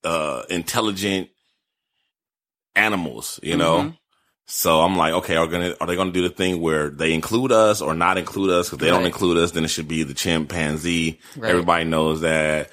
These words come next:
Speaker 2: Right.
Speaker 1: And I'm like, "Where's the crow gonna fall on the list?" and different
Speaker 2: Right.
Speaker 1: things. So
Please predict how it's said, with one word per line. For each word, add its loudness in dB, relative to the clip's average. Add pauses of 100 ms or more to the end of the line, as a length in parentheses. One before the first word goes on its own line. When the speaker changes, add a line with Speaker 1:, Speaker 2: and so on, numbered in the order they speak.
Speaker 2:
Right. -4
Speaker 1:
And 0
I'm -2
like, 0
"Where's 2
the -6
crow 4
gonna -2 (220)
fall 4
on 0
the -2
list?" 0
and -6
different -4
Speaker 2:
Right. -16
Speaker 1:
things. -2
So -4